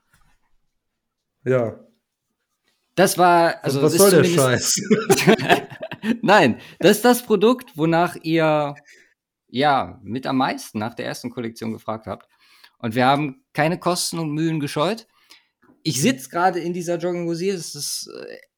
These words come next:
Speaker 2: es hört sich mal blöd an, weil das jeder sagt, aber die ist wirklich a-, mega bequem. Also, holy shit, du hattest sie gestern auch in der Hand.
Speaker 1: Mhm.
Speaker 2: Kann man, also,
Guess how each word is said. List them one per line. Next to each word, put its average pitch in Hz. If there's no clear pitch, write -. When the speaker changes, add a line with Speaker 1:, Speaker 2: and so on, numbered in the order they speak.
Speaker 2:
es -
hört -
sich -
mal 95
blöd 87
an, 82
weil 95
das 82
jeder 87
sagt, -
aber 107
die 127
ist 147
wirklich 143
a-, -
mega 113
bequem. -
Also, 147
holy 196
shit, -
du 123
hattest 117
sie 127
gestern 127
auch 131
in 117
der 110
Hand. 131
Speaker 1:
Mhm. 120
Speaker 2:
Kann 165
man, 185
also, 135